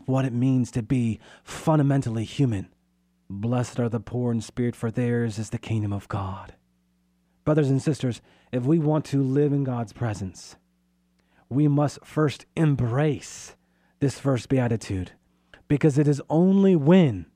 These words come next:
we are living in that permanent disposition, in that permanent state of being, where we have our arms raised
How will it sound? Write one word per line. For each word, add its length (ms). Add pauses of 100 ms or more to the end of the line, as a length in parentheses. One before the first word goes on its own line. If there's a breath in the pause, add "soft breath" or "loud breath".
(160)
we 180
are 80
living 440 (920)
in 140
that 260
permanent 440
disposition, 680
in 80
that 280
permanent 380
state 320
of 180
being, 520 (340 soft breath)
where 140
we 80
have 180
our 180
arms 440
raised 340